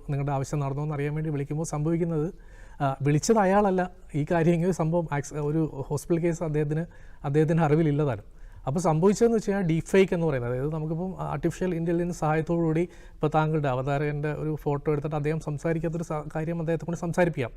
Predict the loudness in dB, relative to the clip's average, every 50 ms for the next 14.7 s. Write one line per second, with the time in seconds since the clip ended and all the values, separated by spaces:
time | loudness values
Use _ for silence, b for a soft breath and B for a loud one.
0 | -6 -4 -2 0 0 0 0 -2 -4 -4 -4 -4 -2 -4 -4 -4 B B B B
1 | B B -6 -2 0 0 2 2 0 0 0 -2 0 2 2 4 4 4 2 0
2 | -2 -2 -6 -8 -6 -4 -4 -2 0 0 0 0 0 -2 -2 0 -2 -2 -2 -2
3 | -2 -2 0 -2 -2 -2 B B B B B B -6 -4 -2 0 0 2 2 2
4 | 2 2 0 0 2 2 0 0 0 0 0 0 0 -2 -4 -6 -4 -4 -4 -2
5 | -2 -2 -2 0 0 -2 -2 -2 -2 -2 -2 -2 -4 -4 -2 0 0 0 0 0
6 | 0 0 -2 -4 -6 -10 b b b b b b -2 2 4 4 4 4 4 2
7 | 0 0 4 6 6 6 6 2 -8 -10 -6 -2 0 2 2 2 2 2 2 2
8 | 0 -2 -4 -6 -6 -4 -2 -2 -2 0 0 0 2 0 2 0 2 2 2 0
9 | 2 4 4 4 4 2 0 0 0 2 0 0 2 0 0 0 -2 -4 -4 -4
10 | -4 -4 -4 -2 -2 -4 -4 -2 -2 -2 -2 0 0 0 0 -2 -2 -2 -4 -2
11 | 0 -2 -2 -2 B B B B B -2 2 2 4 4 4 4 2 0 0 -2
12 | 0 0 -2 0 0 0 0 0 -2 -4 -4 -2 0 -2 0 0 -2 -2 -4 -2
13 | -2 -2 0 0 0 0 0 -2 -4 -4 -2 -2 0 0 0 0 -2 -2 -2 -2
14 | -2 -2 -4 -4 -6 -4 -2 -2 -2 0 0 0 -2 -2